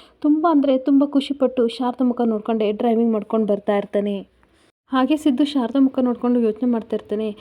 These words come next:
"ನಮಗೆ ನಿದ್ದೆ ಬರೋದು ನಾವು ಸುರಕ್ಷಿತವಾದ ಜಾಗದಲ್ಲಿ ಅಥವಾ ಜೊತೆಗಿರೋರ ಜೊತೆ ಇದ್ದೀವಿ ಅಂತ, ಅಂತ ನಂಬಿಕೆ ಬಂದ್ರೆ ಮಾತ್ರ ನಾವು ನಿದ್ದೆ ಮಾಡ್ತಾ ಇರ್ತೀವಿ. ಆದ್ರೆ ನಿಮಗೆ ನನ್ನ ಜೊತೆ ಇದ್ರೆ ಸುರಕ್ಷಿತವಾಗಿ ನಾನು ಮನೆಗೆ ಹೋಗ್ತೀನಿ ಅನ್ನೋ ನಂಬಿಕೆ ಇದೆಯಲ್ಲ, ನನಗೆ ಅಷ್ಟೇ ಸಾಕು ಶಾರದಾ ಅವ್ರೆ.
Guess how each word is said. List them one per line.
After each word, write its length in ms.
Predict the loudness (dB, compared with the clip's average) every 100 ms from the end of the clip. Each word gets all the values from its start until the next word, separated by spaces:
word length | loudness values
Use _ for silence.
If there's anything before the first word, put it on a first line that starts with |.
| -20 -12 -2
"ನಮಗೆ 460 | 0 2 2 2 2
ನಿದ್ದೆ 340 | 0 0 0
ಬರೋದು 300 | 0 0 0
ನಾವು 280 | -4 -4 -6
ಸುರಕ್ಷಿತವಾದ 760 | -6 -8 -6 -8 -8 -8 -6 -8 -6
ಜಾಗದಲ್ಲಿ 400 | -8 -4 -4 -4
ಅಥವಾ 320 | -6 -8 -6
ಜೊತೆಗಿರೋರ 540 | -4 -2 0 0 -2
ಜೊತೆ 280 | -2 -4 -4
ಇದ್ದೀವಿ 320 | -4 -6 -4
ಅಂತ, 160 | -6 -8
ಅಂತ 260 | -10 -10 -8
ನಂಬಿಕೆ 360 | -6 -6 -6
ಬಂದ್ರೆ 340 | -4 -6 -6 -6
ಮಾತ್ರ 420 | -6 -10 -10 -8 -8
ನಾವು 300 | -8 -6 -6
ನಿದ್ದೆ 280 | -6 -8 -10
ಮಾಡ್ತಾ 280 | -10 -10
ಇರ್ತೀವಿ. 420 | -12 -10 -8 -8 -10 -16 -14 -10
ಆದ್ರೆ 220 | -4 -2
ನಿಮಗೆ 440 | 0 0 -2 -4
ನನ್ನ 240 | -4 -4 -2
ಜೊತೆ 260 | -2 -2 -2
ಇದ್ರೆ 260 | -2 -2
ಸುರಕ್ಷಿತವಾಗಿ 760 | -2 -2 -2 -4 -10 -8 -6 -6
ನಾನು 220 | -6 -8
ಮನೆಗೆ 240 | -8 -6 -4
ಹೋಗ್ತೀನಿ 360 | -4 -4 -4
ಅನ್ನೋ 220 | -2 -2 -2
ನಂಬಿಕೆ 280 | -4 -2
ಇದೆಯಲ್ಲ, 320 | -2 -2 -4 -4 -6
ನನಗೆ 300 | -8 -8 -10
ಅಷ್ಟೇ 260 | -8 -8
ಸಾಕು 300 | -8 -8 -8
ಶಾರದಾ 380 | -8 -10 -10 -10
ಅವ್ರೆ. 180 | -8